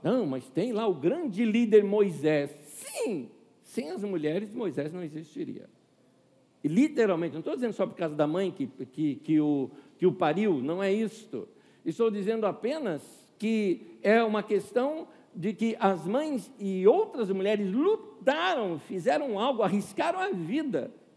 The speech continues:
para que ele vivesse. Então, tudo que começa ali, começa num, numa experiência de mulheres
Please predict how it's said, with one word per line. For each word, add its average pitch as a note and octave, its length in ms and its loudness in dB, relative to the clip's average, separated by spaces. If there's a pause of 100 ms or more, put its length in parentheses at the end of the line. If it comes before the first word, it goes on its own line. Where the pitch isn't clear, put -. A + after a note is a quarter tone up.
para - 120 -8
que E3+ 100 -4
ele D#3 160 2
vivesse. A#2+ 480 -10 (760)
Então, G#3 520 -4 (420)
tudo F4 220 -8
que B3 140 -10
começa F#3 580 -8
ali, D#3+ 140 -8
começa E3 440 -6
num, E3 280 -8 (340)
numa E3+ 260 -2
experiência D#3 640 0
de C#3+ 120 -6
mulheres C3 1000 2